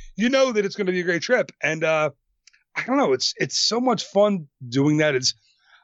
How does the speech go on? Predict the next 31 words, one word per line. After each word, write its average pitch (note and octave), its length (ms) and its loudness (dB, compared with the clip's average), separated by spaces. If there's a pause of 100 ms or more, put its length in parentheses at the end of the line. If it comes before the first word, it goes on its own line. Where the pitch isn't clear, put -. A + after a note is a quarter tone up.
I E3+ 140 2
like D3 240 0
getting D#3+ 240 -2
up D#3 140 -4
early C#3+ 200 0
and C#3 80 -4
doing C3+ 220 -2
dining B2 260 -2
reservations. B2+ 500 -4
I B2+ 100 0
see D#3+ 220 0
it D#3 60 4
as, D3 100 -2
like, A#2+ 100 -2
a A2 60 0
challenge. C#3 640 -2 (800)
I, C3+ 140 0 (260)
when E3 180 -2
a, C3 100 -2 (120)
when D3 220 -4
a, B2+ 100 0 (520)
you D3+ 100 -4
know, B2+ 300 2 (360)
a C3 60 -2
client D3 400 0
will A#2+ 140 -6
write C3+ 240 0
to A#2+ 60 -10
me C3+ 120 -2
and A#2+ 100 -6
say, A2+ 460 0